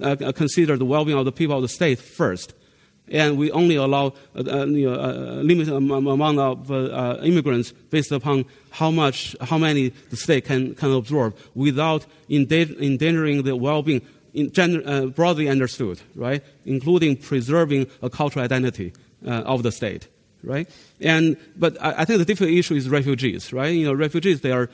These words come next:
suffering from very, uh, uh, terrible disorder. You know, I, I don't have a, a, a, a, a, you know, concrete proposal. One possibility, a friend of mine,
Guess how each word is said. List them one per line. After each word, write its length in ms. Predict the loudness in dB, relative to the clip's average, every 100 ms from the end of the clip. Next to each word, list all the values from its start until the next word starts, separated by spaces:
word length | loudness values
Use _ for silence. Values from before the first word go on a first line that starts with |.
| -10
suffering 520 | -4 0 0 2 0
from 320 | 0 0 0 2
very, 280 | 2 2 0
uh, 600 | 0 0 0 -2 -4 -6
uh, 40 |
terrible 280 | -2 0 0
disorder. 520 | -2 -2 -2 0 -2 -4 -16 -2
You 80 | 0
know, 180 | 0
I, 360 | -2 -2 -2 0
I 40 |
don't 120 | 2 2
have 180 | 2
a, 40 | 2
a, 600 | 0 -2 -4 -8 -8 -8
a, 40 |
a, 500 | -6 -8 -6 -6 -6 -6 -8 -8 -6
a, 40 | -6
you 180 | -4 -4
know, 120 | -2
concrete 500 | -2 0 2 0 -2
proposal. 540 | -8 -2 0 2 -2 -4 -14 -10
One 300 | -2 0 0
possibility, 680 | 0 -2 0 0 0 0 -2
a 100 | -4
friend 260 | -2 0
of 120 | 2
mine, 280 | 2 2 0